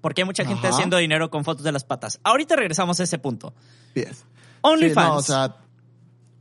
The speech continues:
Speaker 2: a ver.
Speaker 1: Vamos dejando este, el lado técnico de lado, güey, te decía.
Speaker 2: Ujú.
Speaker 1: Número uno, eh, ¿por qué,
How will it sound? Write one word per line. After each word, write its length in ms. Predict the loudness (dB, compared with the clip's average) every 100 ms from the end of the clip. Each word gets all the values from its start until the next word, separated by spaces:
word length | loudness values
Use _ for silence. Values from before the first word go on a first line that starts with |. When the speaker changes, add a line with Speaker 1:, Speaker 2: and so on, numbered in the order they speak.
| _
Speaker 2:
a 60 | -8
ver. 160 | -6 -10 -2
Speaker 1:
Vamos 260 | 0 0
dejando 320 | -2 -2 -4
este, 240 | -4 -6 -6 -2
el 120 | 2
lado 180 | 2 2
técnico 380 | -2 -2 -2 0
de 100 | 0
lado, 280 | -2 -4
güey, 120 | -10 -14
te 140 | -10
decía. 300 | -6 -4 -6 -8 _ _ _ _ -10
Speaker 2:
Ujú. 80 | -6 -2
Speaker 1:
Número 360 | 2 2 2 2
uno, 220 | -4 -8 _ _ _ _ _ _ _
eh, 460 | -6 -2 0 0 -2 -8 _ _ _ _ -2
¿por 260 | 0 0
qué, 520 | 0 2 4 2 0